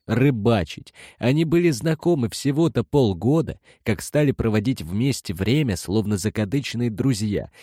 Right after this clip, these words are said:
Ходили на пляж, выпивали на берегу моря, околачивались в лаунж-барах и в караоке. Вот так доктор Сиам и подружился с Майтри, прочитав его мысли, угадав его желание.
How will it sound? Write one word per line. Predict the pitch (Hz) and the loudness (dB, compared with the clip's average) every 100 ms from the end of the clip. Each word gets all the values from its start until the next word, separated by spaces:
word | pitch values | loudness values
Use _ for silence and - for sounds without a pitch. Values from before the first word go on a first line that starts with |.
| - | -20
Ходили | - 104 95 139 127 | -4 0 2 2 2
на | 117 | 0
пляж, | - 90 85 71 - - | 0 -2 -2 -6 -12 -16
выпивали | 87 101 98 120 113 127 123 | -6 -4 -2 0 2 2 2
на | 117 | 0
берегу | 95 110 113 95 110 | 0 0 0 0 -2
моря, | 98 98 78 - - - | -2 -2 -2 -6 -14 -10
околачивались | - 92 98 110 120 - 117 110 - | -6 -2 0 0 0 0 -2 -2 -4
в | 82 | -4
лаунж-барах | 110 120 120 107 85 90 110 127 120 - | 0 0 0 -2 -4 -4 -2 -2 -2 -4
и | |
в | 104 | -8
караоке. | 110 107 104 113 104 - - _ _ _ _ | -6 -2 2 2 2 -2 -18 _ _ _ _
Вот | 82 101 - - | -2 -2 -2 0
так | 135 160 - _ _ | 2 2 -2 _ _
доктор | - 85 147 - 101 87 | -4 2 2 2 -4 -4
Сиам | - 107 135 131 | -2 2 2 0
и | 110 | -6
подружился | - 110 90 104 101 85 107 110 - 98 | -4 -2 0 0 0 0 -2 -4 -4 -6
с | - | -6
Майтри, | 90 92 64 - 85 - _ _ _ _ | -4 -4 -4 -6 -8 -8 _ _ _ _
прочитав | - 110 139 135 117 - | 0 0 0 2 2 2
его | 82 80 80 | -2 -2 0
мысли, | 107 160 - 156 151 _ _ | 0 0 -2 -6 -8 _ _
угадав | 101 92 95 85 101 117 _ | -4 0 0 0 0 -2 _
его | 92 101 90 90 | -2 0 0 0
желание. | 82 92 87 73 58 - | 0 -2 -2 -4 -8 -14